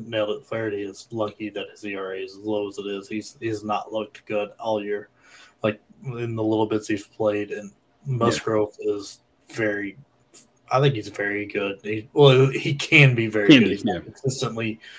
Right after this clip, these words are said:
Speaker 1: there, but he, like, he can, I think he, what, wasn't that long ago he threw a no-hitter, right, for the Padres, like, maybe a year or two?
Speaker 2: Year or two ago, yeah.
Speaker 1: Yeah.
Speaker 2: He's,
Speaker 1: Uh,
Speaker 2: in the first half of the year, he was fantastic,
Speaker 1: Yeah.
Speaker 2: but the second half of the year has been a little more up and down.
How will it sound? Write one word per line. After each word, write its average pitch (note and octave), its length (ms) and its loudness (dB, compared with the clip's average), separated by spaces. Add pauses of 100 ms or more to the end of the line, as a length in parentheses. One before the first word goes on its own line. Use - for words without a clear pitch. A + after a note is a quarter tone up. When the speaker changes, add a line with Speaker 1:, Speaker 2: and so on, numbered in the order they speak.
(220)
Speaker 1:
there, G#2 300 2
but G#2 260 -8
he, A2 260 -8 (140)
like, G#2+ 160 -4
he A#2 160 -4
can, G#2+ 260 -4 (180)
I G#2+ 100 -2
think A2+ 160 -2
he, B2 80 -6
what, A#2+ 280 -4 (160)
wasn't C#3+ 260 0
that D3+ 120 4
long C#3+ 160 6
ago B2 160 4
he B2 80 6
threw A#2+ 180 4
a A2+ 40 0
no-hitter, A#2 540 0 (420)
right, A2 280 -2
for - 140 -20
the G#2+ 80 -6
Padres, G#2 480 -6
like, G2+ 400 -6
maybe G#2+ 240 -4
a - 20 -4
year G#2+ 200 -2
or A#2+ 60 0
two? B2 280 -4 (240)
Speaker 2:
Year B2+ 160 8
or A#2 40 6
two B2+ 120 4
ago, A#2 160 4
yeah. G#2+ 140 0 (360)
Speaker 1:
Yeah. - 200 -6 (320)
Speaker 2:
He's, G3 140 10
Speaker 1:
Uh, A3 60 12
Speaker 2:
in B3 60 12
the A3+ 80 12
first D#4 220 10
half D4+ 140 12
of D#3 60 2
the D#3+ 60 10
year, A3+ 80 8
he F#3+ 100 10
was B2+ 140 6
fantastic, B2+ 560 6
Speaker 1:
Yeah. A2+ 80 -2
Speaker 2:
but G#2 80 -4
the - 80 -4
second D#3+ 260 8
half C#3+ 120 8
of B2+ 60 0
the C3 60 8
year B2+ 120 10
has B2 100 8
been B2+ 140 6
a A#2+ 40 8
little B2 160 8
more A#2 300 6
up A#2 80 0
and G#2+ 100 -2
down. F2+ 240 -10